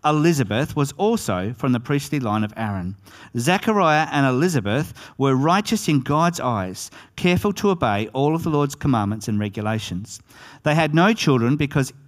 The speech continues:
Elizabeth was unable to conceive, and they were both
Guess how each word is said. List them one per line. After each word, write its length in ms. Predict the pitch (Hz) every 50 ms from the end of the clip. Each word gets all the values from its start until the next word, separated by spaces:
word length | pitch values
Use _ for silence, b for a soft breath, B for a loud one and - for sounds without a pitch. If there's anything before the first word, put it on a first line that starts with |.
| _ _ _ _ -
Elizabeth 560 | 139 143 160 190 196 156 113 107 107 110 -
was 160 | 127 120 -
unable 380 | - 139 139 131 123 120 117 113
to 80 | - -
conceive, 680 | - 120 113 107 - - 151 143 120 95 90 98 107 B B B B B B
and 140 | - 131 127
they 100 | 127 127
were 140 | 127 127 117
both 640 | 113 - 147 151 151 104 92 110 127 - - -